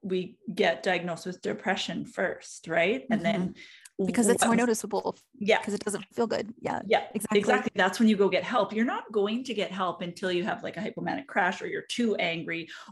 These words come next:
Speaker 1: or you've done something
Speaker 2: Or you've done
Speaker 1: really
Speaker 2: something that's just
Speaker 1: out
Speaker 2: shot
Speaker 1: of
Speaker 2: yourself in the
Speaker 1: control.
Speaker 2: foot. Yeah,
Speaker 1: Yeah.
Speaker 2: where you shot
Speaker 1: Yeah.
Speaker 2: yourself in the foot.
Speaker 1: Yeah.
Speaker 2: Absolutely. And, and with, with this kind of thing, it's like, um, I knew that it was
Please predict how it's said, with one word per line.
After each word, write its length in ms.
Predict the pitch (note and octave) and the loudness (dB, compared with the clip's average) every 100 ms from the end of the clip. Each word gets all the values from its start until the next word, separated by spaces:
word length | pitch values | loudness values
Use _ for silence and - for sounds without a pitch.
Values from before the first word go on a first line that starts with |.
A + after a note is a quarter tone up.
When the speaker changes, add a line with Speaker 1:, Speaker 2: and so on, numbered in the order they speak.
| - | 0
Speaker 1:
or 120 | F#3 | 2
you've 260 | F3+ E3+ - | 2 0 2
done 240 | E3+ E3 | 0 0
something 720 | - F3+ - F3 D#3+ E3 D#3+ - | -4 -6 -4 -4 -4 -6 -8 -4
Speaker 2:
Or 60 | G3 | 0
you've 220 | G3+ E3+ | 2 4
done 180 | F#3+ G3 | 4 2
Speaker 1:
really 20 | |
Speaker 2:
something 400 | F3+ F3 F#3 E3+ | 2 0 0 0
that's 220 | E3 F3 - | -4 -4 -6
just 160 | E3+ - | -4 0
Speaker 1:
out 80 | F3+ | 2
Speaker 2:
shot 60 | D#3+ | 2
Speaker 1:
of 60 | |
Speaker 2:
yourself 300 | - - E3 | -2 -4 -2
in 60 | E3+ | 0
the 60 | |
Speaker 1:
control. 20 | E3 | 2
Speaker 2:
foot. 340 | D#3+ D3+ D#3+ _ _ - | 0 0 -2 _ _ -2
Yeah, 240 | F3+ - | 0 2
Speaker 1:
Yeah. 240 | F3+ E3+ - | 0 -2 -4
Speaker 2:
where 100 | F#3 | -6
you 80 | F3 | -6
shot 220 | E3+ F#3+ | 0 0
Speaker 1:
Yeah. 20 | - | 0
Speaker 2:
yourself 220 | - F3 | -4 -4
in 60 | F3+ | -6
the 80 | D#3+ | -4
foot. 140 | F#3+ | -2
Speaker 1:
Yeah. 100 | G#2 F#3+ | -2 -2
Speaker 2:
Absolutely. 580 | F3+ - F3+ - F3 - - - - - | -6 -4 -6 -4 -6 -8 -16 -18 -18 -4
And, 240 | G#3 G#3 - | 0 0 0
and 240 | G#3+ G#3+ - | 0 0 -2
with, 440 | G3+ A3+ - - - | 0 2 0 -8 2
with 240 | G#3+ G#3+ | 2 4
this 180 | A#3+ - | 2 2
kind 220 | D4+ A#3 | 2 2
of 80 | G3+ | 0
thing, 160 | - | -4
it's 220 | - - G3 | -6 -6 -6
like, 280 | G3 - - - | -6 -8 -12 -8
um, 420 | G3 G3 F#3+ G3+ _ _ _ - | -6 -4 -6 -8 _ _ _ -6
I 100 | A3 | -2
knew 220 | G#3+ A3 A#3 | 2 4 2
that 140 | A3+ | 0
it 100 | G3+ - | -4 -6
was 380 | G3 F#3 - | -4 -4 -6